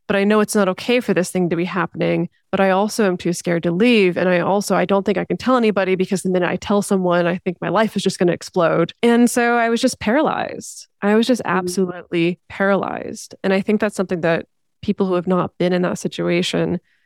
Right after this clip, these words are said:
Speaker 1: can't quite relate to or understand, you know,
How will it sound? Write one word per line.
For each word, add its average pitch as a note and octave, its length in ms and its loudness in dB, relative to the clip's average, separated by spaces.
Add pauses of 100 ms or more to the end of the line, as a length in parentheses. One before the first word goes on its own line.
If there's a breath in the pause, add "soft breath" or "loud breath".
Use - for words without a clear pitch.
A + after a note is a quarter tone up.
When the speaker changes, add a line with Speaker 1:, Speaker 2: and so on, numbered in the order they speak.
(280)
Speaker 1:
can't - 480 -2
quite F3+ 420 -2 (320)
relate F#3 440 0
to - 140 -2
or F3 180 -2
understand, F3 1040 -4
you F#3 320 -4
know, E3+ 400 0